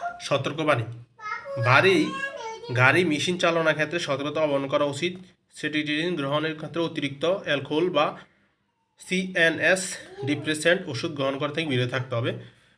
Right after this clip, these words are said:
ওভারডোজ, যদি আপনি মনে করেন যে ওষুধটি অত্যাধিক খেয়ে ফেলছেন, তাহলে নিকট-, নিকটস্থ চিকিৎসক বা হাসপাতালে যোগাযোগ করুন। যেমন কিছু ক্ষেত্রে ওষুধে গ্যাস্ট্রিক ল্যাবেজের মাধ্যমে ফ্যাট খালি করা হয়, অর্থাৎ ফ্যাট খালি হোক,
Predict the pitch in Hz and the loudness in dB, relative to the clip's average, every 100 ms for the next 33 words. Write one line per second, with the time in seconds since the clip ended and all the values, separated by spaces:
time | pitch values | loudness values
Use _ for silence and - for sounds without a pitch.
0 | _ 151 160 156 151 113 - - - - | _ 2 4 4 0 -2 -6 -12 -14 -8
1 | 139 156 156 160 156 151 165 170 156 143 | -2 0 0 -2 -2 0 0 0 -2 -2
2 | - 147 180 175 135 151 156 160 170 156 | -6 -6 -2 0 0 0 -2 0 0 0
3 | 151 180 151 139 151 131 135 160 180 - | -2 -2 0 0 0 -2 -4 -4 -6 -10
4 | - - - 135 139 147 143 - 180 180 | -20 -20 -12 -8 -6 -6 -6 -2 0 0
5 | - 151 139 - 160 139 185 - - 135 | -4 -4 -4 -2 0 2 2 -2 -4 -4
6 | 123 156 156 160 165 127 120 120 110 110 | -2 -2 0 2 2 2 0 -4 -4 -8
7 | - _ _ _ _ _ _ _ _ _ | -18 _ _ _ _ _ _ _ _ _
8 | _ _ _ _ _ _ _ 147 175 175 | _ _ _ _ _ _ _ 0 0 0
9 | 170 180 190 185 180 180 175 156 139 135 | -2 0 0 2 2 2 -2 4 4 4
10 | - 180 147 139 147 165 147 135 156 160 | 0 0 2 2 0 2 0 0 -2 4
11 | 143 127 - 131 135 143 117 117 120 - | 6 6 2 0 4 4 4 2 0 -4
12 | 143 - 135 123 - 127 127 | -6 -2 -2 -2 -2 0 0